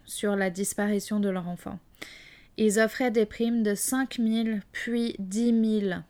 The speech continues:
euh, dollars à n'importe qui qui pouvait les aider.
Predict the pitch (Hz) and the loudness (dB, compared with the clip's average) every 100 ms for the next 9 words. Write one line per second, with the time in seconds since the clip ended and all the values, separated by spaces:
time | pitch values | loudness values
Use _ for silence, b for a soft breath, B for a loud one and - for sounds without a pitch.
0 | _ _ _ - - 196 185 180 180 175 | _ _ _ -20 -6 -2 0 0 -2 -4
1 | 175 170 175 196 185 180 185 - - _ | -6 -4 2 2 4 0 -4 -10 -20 _
2 | _ _ _ - - - 240 202 196 208 | _ _ _ -20 -20 -2 2 4 4 4
3 | 208 220 - 214 - 208 - 214 220 190 | 2 0 2 -2 -2 -4 -2 -4 -2 0
4 | 202 190 - 190 - | 0 -2 -6 -8 -8